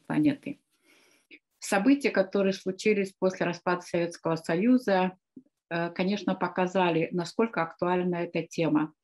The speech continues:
С изменением внешних границ оказалось, что проблема этничности, проблема языка является одной из самых актуальных. И, конечно, возникает вопрос,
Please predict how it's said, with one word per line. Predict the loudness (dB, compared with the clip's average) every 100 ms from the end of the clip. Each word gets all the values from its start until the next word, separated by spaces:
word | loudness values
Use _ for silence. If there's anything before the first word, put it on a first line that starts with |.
| -20 -20 -20 -4
С | 0
изменением | 2 4 6 4 4 -2 -4 _
внешних | -2 0 0 0 -2
границ | 0 0 2 0 -2 -8 -16 -18 _ _ _
оказалось, | -4 -2 -2 0 2 2 -2
что | -8 -14 -4 2 4 2 -2 -12 -20 _ _ _ 0
проблема | 0 2 2 4 4 4 0 -2
этничности, | -4 0 0 0 -4 -6 -4 0 0
проблема | 0 -2 0 2 2 0
языка | -2 -6 -8 -4 0 0 0 -4 _
является | -4 0 0 0 -2 -6 -6
одной | -4 -4 -2 -4
из | -4 -8 -6
самых | -2 0 0 -4 -8
актуальных. | -10 -6 -2 2 2 2 0 -6 _ _ _ _ _ _
И, | 2 2
конечно, | 2 2 0 2 2 2 0 -6
возникает | -2 0 0 0 0 0 -2
вопрос, | -2 0 0 0